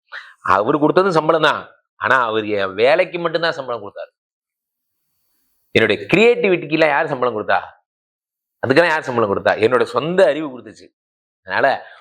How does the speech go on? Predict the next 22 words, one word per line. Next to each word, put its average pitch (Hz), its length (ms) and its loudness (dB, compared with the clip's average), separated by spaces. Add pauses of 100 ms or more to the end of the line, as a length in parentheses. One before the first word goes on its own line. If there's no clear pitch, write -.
(280)
கிரியேட்டிவிட்டியை 139 480 0
டெவலப் 107 300 -2
பண்ணுங்க. 101 500 -10 (280)
ஓவியர்கள்லாம் 113 580 2
ஓவியம் 117 300 0
வரைஞ்சு 107 240 -4 (100)
பழகுங்க. 98 320 -2 (140)
பாடுறவங்க 117 280 0
எல்லாம் 104 240 -2
பாட 127 200 2
தெரிஞ்சு 104 280 -10 (140)
பழகுங்க. 90 360 -2 (840)
பாலமுருகன் 131 360 2
அடுத்த 113 240 2
வார்த்தை 123 120 0
சொல்லுவார், 104 340 -6 (1120)
"உன் 110 200 4
கிரியேட்டிவிட்டி 123 460 2
நான் 107 140 0
பயன்படுத்த 117 360 -2
வேண்டாம்னு 104 340 -2
சொன்னேனா? 92 320 -6